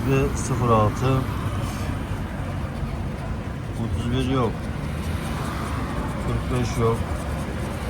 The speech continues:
Sıfır üç yok. Kırk altı mı? Adamım, ne yapıyorsun? Otuz dokuz, on yok.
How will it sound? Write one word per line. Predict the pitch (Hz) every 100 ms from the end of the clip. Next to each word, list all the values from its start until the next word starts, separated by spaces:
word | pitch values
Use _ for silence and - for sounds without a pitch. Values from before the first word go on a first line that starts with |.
| - - -
Sıfır | 135 120
üç | 117 104 -
yok. | 110 110 - - - - - - - - - - - - - - - - - - - - -
Kırk | 117
altı | 120 120 117
mı? | 139 101 - - - - - - - - - - - - - - - - - - 120
Adamım, | 135 160 160
ne |
yapıyorsun? | 160 175 170 127 101 - - - - - - - - - - - - - - - - - - 127
Otuz | 120 139
dokuz, | 143 139 143
on | 143 143
yok. | 131 135